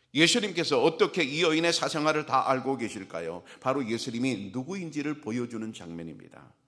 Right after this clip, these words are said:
"나는 그저 유대인이 아니야. 나는 하나님이야." 라는 사실을 가르쳐주는 장면인데요. 지금 있는, 살고 있는 남편도 내 남편이 아니다.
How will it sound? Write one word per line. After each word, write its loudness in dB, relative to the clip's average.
"나는 -4
그저 -6
유대인이 -10
아니야. -18
나는 -4
하나님이야." -4
라는 0
사실을 -4
가르쳐주는 -4
장면인데요. -12
지금 -6
있는, -6
살고 -6
있는 -4
남편도 -8
내 -8
남편이 -8
아니다. -14